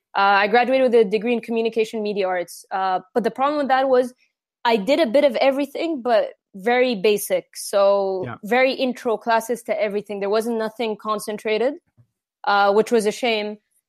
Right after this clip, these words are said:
Speaker 1: Uh, the only class that, that I really wanted to continue was kinda, like, T V and broadcast, but it clashed with the rest of my classes and I had to drop it. So I never really got the experience I wanted to out of, like, camera and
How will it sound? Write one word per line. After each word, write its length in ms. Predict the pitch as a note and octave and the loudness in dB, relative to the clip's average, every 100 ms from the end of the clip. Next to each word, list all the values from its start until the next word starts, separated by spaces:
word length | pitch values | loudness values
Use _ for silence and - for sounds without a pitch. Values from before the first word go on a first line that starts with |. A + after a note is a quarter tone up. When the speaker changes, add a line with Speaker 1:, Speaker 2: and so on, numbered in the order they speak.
| - | -2
Speaker 1:
Uh, 100 | G#3+ | 0
the 100 | G#3+ | 2
only 320 | A#3+ C#4 C#4 | 2 2 0
class 380 | - B3+ B3+ B3+ | -2 0 0 0
that, 280 | A#3 G3 F#3+ | -2 -2 0
that 140 | G#3+ | 2
I 80 | G#3+ | 2
really 240 | G#3 A#3+ A#3 | 0 0 0
wanted 300 | A3 A#3 A#3 | 0 -2 -4
to 80 | A#3 | -6
continue 460 | G#3+ - A3+ A3 | -8 -6 -4 -2
was 200 | G#3 F#3+ | -4 -6
kinda, 220 | - G#3+ | -6 -4
like, 200 | G#3+ G3+ | -2 -2
T 180 | - A#3 | -6 -8
V 160 | G#3 A3 | -4 -4
and 140 | G3 | -4
broadcast, 720 | F3+ A3 A3 G#3 G3+ A#3 - _ | 0 -2 0 0 0 -2 -8 _
but 200 | G#3+ F#3+ | -2 0
it 220 | F#3 F#3+ - | 0 -2 -4
clashed 460 | A3+ A3 G#3+ - | 0 0 -2 -8
with 160 | G3+ F#3+ | -6 -4
the 80 | F#3+ | -4
rest 220 | G3 A3 | -4 -6
of 60 | |
my 100 | G3 | -8
classes 360 | F#3+ G3 F#3+ G3 | -6 -6 -4 -6
and 100 | F#3+ | -6
I 40 | |
had 140 | F#3 F#3 | -6 -8
to 60 | F3 | -6
drop 240 | F#3 F3+ | -6 -4
it. 140 | F3+ E3 _ _ - | -8 -10 _ _ -2
So 120 | A#3+ | 0
I 60 | A3+ | 2
never 160 | B3+ | 2
really 200 | C4 B3+ | 2 4
got 160 | A#3+ A3+ | 4 4
the 60 | A3 | 4
experience 420 | A3 A#3 A3 A3 | 2 0 0 0
I 80 | G3+ | 2
wanted 360 | G#3 G#3+ G#3 | 2 2 0
to 120 | A3 G3 | -2 0
out 140 | G3 | 0
of, 100 | F#3 | -2
like, 200 | F#3 F3+ _ _ | -4 -6 _ _
camera 420 | - G#3+ G#3 G#3 G3+ | -6 -4 0 0 0
and 180 | F#3 | -4